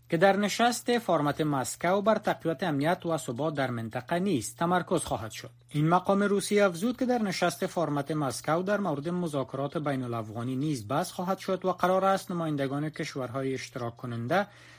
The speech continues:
در پایان این نشست یک اعلامیهٔ مشترک صادر کنند. نشست مشورتی فرمت مسکو روز چهارشنبه، شانزدهم نوامبر برگزار می‌شود و روسیه از گروه طالبان برای اشتراک در این نشست دعوت نکرده است.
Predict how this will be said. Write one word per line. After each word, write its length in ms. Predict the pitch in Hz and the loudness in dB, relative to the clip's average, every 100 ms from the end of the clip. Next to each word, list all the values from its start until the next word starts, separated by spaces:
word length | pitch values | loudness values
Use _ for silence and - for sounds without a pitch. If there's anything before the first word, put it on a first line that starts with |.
| - | -4
در 160 | 151 170 | 4 4
پایان 340 | 170 160 156 | 4 2 2
این 300 | 156 156 143 | 0 0 -2
نشست 560 | 135 131 - 190 196 - | -2 -4 0 0 0 -2
یک 180 | 156 135 | -2 0
اعلامیهٔ 520 | 143 131 123 131 151 | -2 0 -2 -2 -2
مشترک 540 | 170 180 - 190 156 | -2 -4 -2 0 0
صادر 320 | - 123 113 107 | -2 -6 -6 -8
کنند. 460 | - 104 104 104 - - - - - - 190 | -8 -10 -12 -16 -20 -20 -20 -20 -20 -8 -2
نشست 420 | 190 196 190 208 | 2 4 2 2
مشورتی 580 | 190 180 180 156 143 175 | 0 0 0 0 0 -2
فرمت 420 | 156 139 143 151 | 0 0 0 -2
مسکو 460 | 143 123 - 180 | -4 -4 -2 -2
روز 180 | 160 147 | 0 -2
چهارشنبه، 800 | 147 - 131 120 - 120 117 160 | -4 -4 -6 -6 -6 -6 -2 -4
شانزدهم 800 | - 180 170 165 147 170 165 190 | 0 2 4 2 2 2 2 0
نوامبر 680 | 196 180 143 127 123 123 202 | 0 2 0 0 0 2 2
برگزار 580 | 185 190 180 170 160 170 | 4 0 2 0 2 2
می‌شود 540 | 170 165 170 160 165 | 0 -2 0 0 0
و 80 | 160 | 2
روسیه 520 | 160 160 165 160 - | 2 2 0 -2 0
از 140 | 196 147 | 0 0
گروه 320 | 139 139 131 | -2 0 -2
طالبان 480 | 123 127 117 147 180 | -4 -4 -4 -4 -2
برای 280 | 147 143 139 | -2 0 -2
اشتراک 420 | - - 180 139 | -4 -4 -4 -2
در 100 | 117 | -4
این 160 | 117 | -4
نشست 500 | 113 113 135 143 - | -6 -4 -4 -4 -4
دعوت 400 | 131 113 110 143 | -6 -4 -2 -2
نکرده 480 | 165 160 - 110 104 | 0 -2 -2 -6 -8
است. 340 | 101 - - | -12 -14 -16